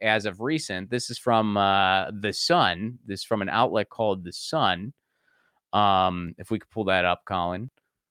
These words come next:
"Warning, major change at Kroger and Albertsons may be more damaging than to your wallet as it sparks mass layoff fears." So a major change at Kroger and Albertsons may damage your wallet as mass layoffs have been sparked. The proposed twenty-four point six billion dollar merger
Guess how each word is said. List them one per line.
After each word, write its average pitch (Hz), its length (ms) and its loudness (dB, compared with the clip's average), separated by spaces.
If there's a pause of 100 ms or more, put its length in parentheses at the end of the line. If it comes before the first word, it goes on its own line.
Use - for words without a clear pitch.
(1500)
"Warning, 139 500 8
major 175 320 6
change 156 380 0
at - 80 -6
Kroger 143 400 4
and 123 100 4
Albertsons 120 540 2
may 123 120 2
be 117 120 0
more 139 240 2
damaging 123 560 0
than 117 160 2
to 117 100 -10
your 113 140 0
wallet 104 500 4
as 107 160 0
it 107 100 -8
sparks - 520 2
mass 120 480 0
layoff 110 500 2 (100)
fears." 139 480 -4 (300)
So 165 200 8
a 160 60 8
major 208 380 4
change 156 400 -2
at 139 80 -2
Kroger 139 380 2
and 120 100 2
Albertsons 110 580 -2
may 139 180 2
damage 151 460 0
your 117 120 -2
wallet 110 500 4
as 113 220 -2
mass 127 320 2
layoffs 110 420 4
have 101 160 0
been 104 140 -4
sparked. 151 480 2
The 98 60 -6
proposed 120 520 0
twenty-four 113 460 -4
point 107 200 -6
six - 220 -6
billion 117 420 0
dollar 107 240 4
merger 101 480 -4